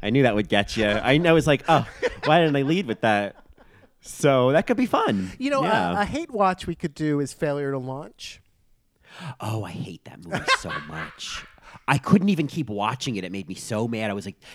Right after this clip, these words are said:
Speaker 1: "This isn't." Mm, mm. I was so mad.
Speaker 2: Failure to Launch, and then she's also in,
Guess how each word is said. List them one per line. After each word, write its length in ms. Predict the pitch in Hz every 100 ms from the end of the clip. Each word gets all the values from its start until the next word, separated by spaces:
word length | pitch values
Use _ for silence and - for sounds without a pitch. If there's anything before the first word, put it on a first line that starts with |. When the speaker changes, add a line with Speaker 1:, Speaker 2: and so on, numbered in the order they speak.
| -
Speaker 1:
"This 160 | 147 170
isn't." 300 | 104 87 -
Mm, 240 | - 190 - -
mm. 420 | 254 339 320 147 -
I 40 | 98
was 100 | -
so 180 | 135
mad. 420 | 117 113 92 85 - - - - _
Speaker 2:
Failure 300 | 247 240 262
to 60 | 262
Launch, 560 | 233 247 240 240 - - 214
and 180 | 208
then 100 | 214
she's 280 | 208 - 214
also 340 | 277 - 381 381
in, 480 | 190 196 190 196 190